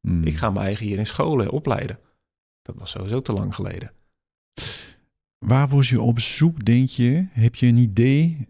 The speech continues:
Speaker 1: waar je op zoek was? Wat je nodig had, laat het zo zeggen? Eh, hè, want voor mij is dat een spiegel, hè? Dus
Speaker 2: Ja.
Speaker 1: ik heb dus gesprekken met mensen en ik zie, eh,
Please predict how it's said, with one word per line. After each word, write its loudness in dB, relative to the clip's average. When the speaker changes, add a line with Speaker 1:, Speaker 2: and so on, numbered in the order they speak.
Speaker 1:
waar 2
je 4
op 0
zoek 0
was? -2
Wat -2
je 2
nodig 4
had, 2
laat 2
het 0
zo 2
zeggen? 0
Eh, 0
hè, 4
want 2
voor 2
mij 6
is 2
dat -2
een 0
spiegel, -4
hè? 0
Dus 0
Speaker 2:
Ja. -2
Speaker 1:
ik 0
heb 2
dus -2
gesprekken -2
met 0
mensen 0
en 2
ik 0
zie, 0
eh, -2